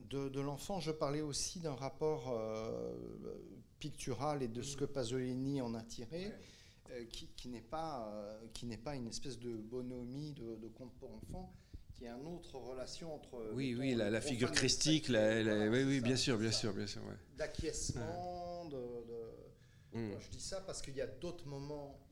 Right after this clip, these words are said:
Speaker 1: dans votre film où clairement vous faites allégeance à la peinture.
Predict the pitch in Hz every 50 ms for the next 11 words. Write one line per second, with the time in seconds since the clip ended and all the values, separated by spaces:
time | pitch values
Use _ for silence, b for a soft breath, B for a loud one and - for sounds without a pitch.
0 | 117 101 117 123 123 113 123 123 123 - 131 120 - - - 175 202 214 208 196
1 | 196 - b b b b b b b 147 127 - - - 143 147 139 127 139 151
2 | 160 165 151 135 123 - 135 127 - 135 127 127 120 107 110 123 120 113 - 123
3 | 110 104 104 - - 113 - - - 170 180 196 202